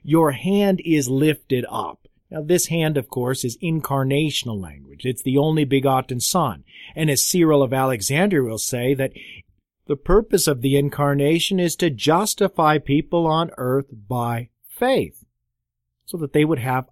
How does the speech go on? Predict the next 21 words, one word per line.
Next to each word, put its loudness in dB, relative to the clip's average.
eyes -2
to -8
see -2
the 0
righteousness -2
of -8
God. -2
But 0
yet, 0
those 4
who -2
do 2
not 0
see, -6
those 4
who 0
refuse 2
to -4
see, -6
those 6
who 6